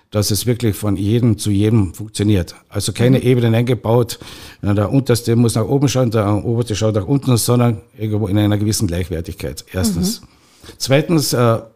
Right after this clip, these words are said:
Speaker 1: Lehre, wo geht's hin? Ich habe den Vorteil, dass es bei uns kreativ ist.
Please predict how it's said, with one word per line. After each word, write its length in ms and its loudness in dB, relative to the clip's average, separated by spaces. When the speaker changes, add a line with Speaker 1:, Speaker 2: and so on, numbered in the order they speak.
Speaker 1:
Lehre, 560 2
wo 240 -10
geht's 300 0
hin? 340 2
Ich 100 -10
habe 200 2
den 100 2
Vorteil, 380 2
dass 140 0
es 80 -4
bei 80 -2
uns 140 -2
kreativ 480 0
ist. 360 -10